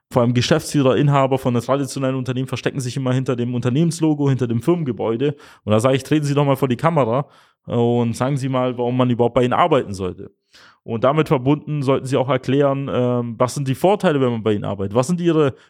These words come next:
Benefits? Haben Sie einen Job, ähm, Rat oder wie das heißt? Haben Sie da irgendwelche, weiß ich was, Verpflegungen, die Sie in der Mittagspause anbieten? Haben Sie irgendwelche Gesundheitsbenefits?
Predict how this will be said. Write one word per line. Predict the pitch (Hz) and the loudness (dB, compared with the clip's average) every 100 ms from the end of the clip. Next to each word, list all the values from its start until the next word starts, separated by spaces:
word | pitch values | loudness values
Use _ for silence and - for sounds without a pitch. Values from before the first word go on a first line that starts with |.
| - | -2
Benefits? | 190 185 160 104 98 - | 0 2 0 -4 -6 -6
Haben | 107 | -4
Sie | 120 139 | -2 -2
einen | |
Job, | 127 165 165 - | 2 0 0 0
ähm, | 127 123 117 110 | 2 2 0 -2
Rat | 107 107 101 | -2 -4 -6
oder | 101 | -6
wie | 104 | -4
das | 101 101 | -4 -2
heißt? | 101 - _ - - | -2 -4 _ -20 -2
Haben | 117 | 0
Sie | 131 143 | 2 4
da | 135 | 4
irgendwelche, | 131 147 139 135 - 135 131 123 123 117 | 4 2 0 0 0 2 2 2 2 2
weiß | 120 120 139 | 0 0 -2
ich | 143 | 0
was, | 131 113 - | 2 0 -2
Verpflegungen, | - 139 156 170 170 151 131 120 117 | -4 -2 2 2 2 2 2 0 -2
die | 110 117 | -4 -4
Sie | 117 117 113 107 | -4 -2 -2 -2
in | 113 | -4
der | 117 | -4
Mittagspause | 117 127 131 - 120 117 107 | -2 -2 -2 0 0 0 -2
anbieten? | 104 107 104 98 _ _ _ | -4 -10 -14 -18 _ _ _
Haben | - 120 | 0 0
Sie | 135 | 2
irgendwelche | 143 139 139 - 135 | 0 0 -2 0 0
Gesundheitsbenefits? | 143 135 185 156 135 - 131 127 120 - 113 - - | 2 4 2 2 0 2 2 2 2 0 0 -2 -10